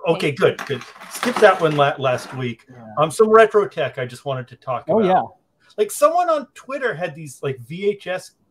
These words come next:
Speaker 1: cassette box themed sneakers, and he was in
Speaker 2: Yeah,
Speaker 1: an
Speaker 2: that's cool.
Speaker 1: airport, and, like, somebody started, like, like, um, gatekeeping, like, "Yeah, but do you know about beta?" And
Speaker 3: <laughs>
Speaker 1: can't we just,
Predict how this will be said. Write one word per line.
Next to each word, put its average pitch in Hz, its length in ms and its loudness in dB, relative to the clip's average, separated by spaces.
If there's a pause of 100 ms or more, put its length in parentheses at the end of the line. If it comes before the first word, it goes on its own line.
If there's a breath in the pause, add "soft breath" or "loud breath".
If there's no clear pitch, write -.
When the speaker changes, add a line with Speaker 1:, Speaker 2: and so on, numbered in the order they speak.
(120)
Speaker 1:
cassette 185 520 -6
box 175 520 -2
themed 180 300 -16
sneakers, 196 880 -10 (680)
and 156 120 -4
he 180 80 -6
was 175 140 -8
in 214 80 0
Speaker 2:
Yeah, 240 100 -2
Speaker 1:
an 233 200 -6
Speaker 2:
that's 214 120 2 (120)
cool. 226 120 -4
Speaker 1:
airport, 202 240 -2 (120)
and, 175 140 -6
like, 196 240 -4
somebody 277 480 -4
started, 220 380 -4
like, 196 180 -8 (400)
like, 151 320 -4
um, 131 400 -2 (220)
gatekeeping, 160 1040 -8
like, 135 320 -6
"Yeah, 220 220 0
but 208 240 -4
do 180 80 -12
you 170 140 -6
know 196 260 -2
about 160 400 2
beta?" 170 720 0
And 135 180 -2
Speaker 3:
<laughs> - 1000 -10
Speaker 1:
can't 330 260 -8
we 359 180 4
just, 285 200 4